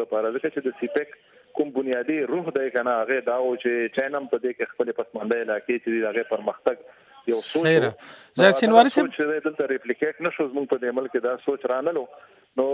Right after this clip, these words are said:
Speaker 1: دا یو ښه موقع وه چې دې کې موږ خپلې د پسمانده علاقې د خیبر پښتونخوا او دا چې کوم زموږ د فاټا علاقې دي چې د دې اقتصادي پرمختګ موږ کړی و، خو هغه پکې ونه شو. نو اوس هم پکې زه نه ګورم چې فی الحال څه شته، خو مستقبل دپاره ضرور امید لرم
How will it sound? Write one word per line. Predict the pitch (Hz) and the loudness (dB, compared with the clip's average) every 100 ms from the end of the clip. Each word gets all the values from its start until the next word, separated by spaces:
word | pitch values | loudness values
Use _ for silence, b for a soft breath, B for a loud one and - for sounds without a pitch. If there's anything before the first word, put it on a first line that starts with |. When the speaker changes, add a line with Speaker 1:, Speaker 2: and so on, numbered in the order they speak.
| 139 | 0
Speaker 1:
دا | 160 | -2
یو | 175 165 | -2 -2
ښه | - 196 | -2 -4
موقع | 165 160 | -2 -2
وه | 156 | -2
چې | 143 139 | -2 -2
دې | 135 | -4
کې | 131 | -4
موږ | 135 127 | -2 -4
خپلې | - - 135 - | -6 -6 -4 -2
د | 120 120 113 120 | -2 -2 -2 -4
پسمانده | - 120 117 123 | -4 -4 -2 -2
علاقې | 117 110 123 110 | -2 -2 -4 -4
د | - | -2
خیبر | 127 135 117 | -2 -2 -6
پښتونخوا | - 120 113 117 | -4 -4 0 0
او | 110 107 | 0 -2
دا | 110 - | -4 -4
چې | - | -6
کوم | 117 110 | -6 -4
زموږ | 107 107 104 | -2 0 -2
د | 104 B B - | -4 B B -2
فاټا | 117 107 139 139 | -2 0 -2 -2
علاقې | 127 113 120 113 | -4 -4 -4 -2
دي | 110 | -4
چې | 107 | -4
د | 107 | -2
دې | 117 120 113 | -2 -2 -4
اقتصادي | - - - 113 123 - | -6 -6 -2 -2 -2 -6
پرمختګ | 107 104 - 123 117 | -4 -4 -2 -2 -2
موږ | 117 147 | -4 -2
کړی | 147 | -2
و، | 117 - b b b b - | -4 -8 b b b b -4
خو | 123 | -2
هغه | 117 147 147 | 0 -2 -2
پکې | 139 139 | -2 -2
ونه | 175 185 | -2 -2
شو. | 147 135 131 | -2 -2 -2
نو | 139 | -4
اوس | 175 - | -4 -4
هم | 160 156 143 139 147 143 | -2 -2 -2 -2 -2 -2
پکې | 139 139 139 135 | -2 -2 -2 -2
زه | 120 131 | -4 -2
نه | 143 | -2
ګورم | 139 139 131 | -2 -2 -2
چې | 123 | -2
فی | - | -2
الحال | 131 127 | -2 -2
څه | 123 - | -6 -2
شته، | 131 123 | -2 -2
خو | 117 | -4
مستقبل | 113 - 107 143 143 | -2 -2 -2 -4 -4
دپاره | 117 107 104 98 | -4 -2 -2 -2
ضرور | 123 113 | -2 -2
امید | 104 98 95 | -4 -4 -4
لرم | 92 90 | -4 -10